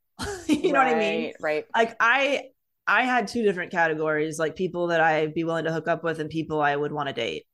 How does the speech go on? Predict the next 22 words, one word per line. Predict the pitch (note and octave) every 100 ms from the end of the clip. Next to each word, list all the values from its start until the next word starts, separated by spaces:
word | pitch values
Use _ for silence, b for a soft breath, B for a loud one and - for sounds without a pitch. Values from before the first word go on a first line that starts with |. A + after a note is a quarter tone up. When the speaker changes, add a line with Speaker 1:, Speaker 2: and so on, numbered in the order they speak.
| _
Speaker 1:
And | F3+ F3+ E3 D#3+
Speaker 2:
Mm-hmm. | F#3+ F#3+ E3
Speaker 1:
that | E3+ F3+
was | G3+ F3+
a |
very | E3+ E3+ E3 E3+
clear | - F3+
separation | E3+ E3+ E3 D3 C#3+ G3+
for | F#3 G3
me. | G#3 A#3 A#3 B B
So | - G#3+
even | G#3+ G#3+ A#3+
if, | A#3+ A#3+
like, | G3+ G3 - _ _ _ - - - E3+ -
you | G3 E3+
know, | D3+ D3+ -
a, | - -
a | F3 - E3+ -
fuckboy | F#3+ F3+ - F3+ E3+
situation | E3 F3 - E3 E3 D#3+ E3
was | D3
happening, | - F3 E3+ E3+ D#3+ D3+ D3